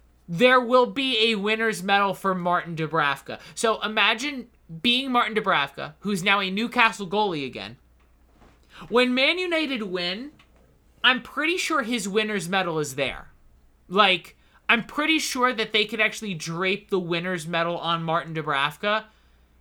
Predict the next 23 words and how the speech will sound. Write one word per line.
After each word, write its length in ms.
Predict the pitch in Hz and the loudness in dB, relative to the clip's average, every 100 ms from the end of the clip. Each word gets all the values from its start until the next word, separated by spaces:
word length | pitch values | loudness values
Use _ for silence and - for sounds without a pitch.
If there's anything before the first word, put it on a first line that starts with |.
| _ _ | _ _
in 280 | 208 214 208 | 2 2 2
Newcastle 640 | 202 196 170 147 139 151 123 | -2 -2 0 -2 -2 -8 -10
equipment, 460 | - 120 - - _ - | -8 -10 -10 -20 _ -4
which 260 | 220 208 | -2 0
would 160 | 247 247 | 0 2
also 440 | 233 269 254 233 208 | 4 4 4 0 0
be 240 | 220 202 | -2 -4
just 540 | 156 202 175 - - - _ _ _ _ _ _ _ 214 | 0 0 0 -4 -14 -20 _ _ _ _ _ _ _ 0
inject 720 | 220 175 226 226 - - 160 | 0 0 2 0 -2 -10 0
that 260 | 190 185 - | 2 2 -2
picture 460 | 190 185 - 202 190 | -4 -4 -4 -4 -4
all 260 | 180 180 185 | -2 0 0
over 220 | 170 170 | -2 -4
the 160 | 165 | -4
internet. 420 | 156 165 185 190 175 | -4 -4 -2 -2 -2
Like, 180 | 175 180 | -6 -2
imagine 480 | 190 202 202 185 180 | 0 0 -2 -4 0
losing, 640 | 185 180 202 202 208 185 | 0 0 0 -2 -6 -6
but 240 | 175 156 - _ _ _ - | -4 -4 -8 _ _ _ -12
winning. 460 | 160 165 165 175 175 _ _ _ - _ | -4 0 0 -2 -8 _ _ _ -20 _
Um, 480 | 185 185 180 170 165 - _ _ - _ _ _ _ - _ _ - _ _ | 2 2 2 -4 -12 -16 _ _ -20 _ _ _ _ -20 _ _ -20 _ _
J 160 | 226 233 | -2 0
D, 240 | 247 269 | 0 -4